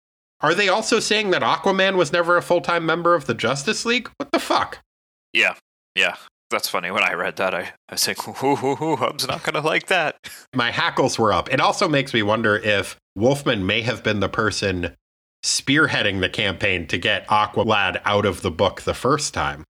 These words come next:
Speaker 1: Because when Aqualad initially took off on a hiatus to go babysit Aqua Baby indefinitely, that was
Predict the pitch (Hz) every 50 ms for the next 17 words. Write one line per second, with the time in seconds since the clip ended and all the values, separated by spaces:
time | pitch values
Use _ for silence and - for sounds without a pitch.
0 | _ - 113 110 - - 123 117 113 107 92 87 - - - 101 110 107 104 95
1 | - 113 147 - - - 156 139 131 117 113 107 101 98 107 139 143 143 - 127
2 | 101 92 85 82 80 73 - _ _ _ - - 135 127 - 131 120 - 117 -
3 | 117 107 104 101 90 101 101 92 92 101 113 117 110 101 - - - 85 101 101
4 | 95 82 101 101 101 95 107 95 - - 110 98 - - - 98 110 - - -
5 | 113 92 85 98 87 87 82 90 87 87 85 - - - 123 113 107 90 - 95
6 | 90 - - - 87 87 90 - - 90 82 85 - - _ _ - - 117 139
7 | 156 160 143 127 113 107